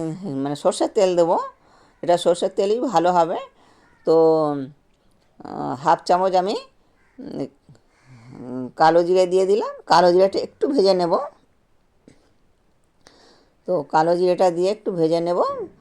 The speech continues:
তো এটা এইভাবে কিন্তু একটু ভেজে নিলে বেশ একটা সুন্দর একটা সেন্ট আসে। তো তখন জানতে হবে যে এটা কিন্তু ভাজা হয়ে গেছে। তো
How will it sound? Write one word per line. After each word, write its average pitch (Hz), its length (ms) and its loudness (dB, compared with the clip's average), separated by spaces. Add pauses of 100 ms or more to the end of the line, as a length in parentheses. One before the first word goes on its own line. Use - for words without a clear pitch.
(260)
তো 156 340 2
এটা 156 260 0
এইভাবে 175 480 0
কিন্তু 190 240 -6
একটু 214 220 -8
ভেজে 175 280 0
নিলে 180 320 -4 (520)
বেশ 170 180 0
একটা 175 220 -2
সুন্দর 175 300 -4
একটা 180 160 -6
সেন্ট 175 340 -4
আসে। 165 280 0 (840)
তো 170 220 2
তখন 170 480 -4
জানতে 160 300 -2
হবে 175 140 -2
যে 190 100 0
এটা 175 140 -2
কিন্তু 185 200 -8
ভাজা 170 300 0
হয়ে 170 260 4
গেছে। 170 440 0 (720)
তো 156 80 -6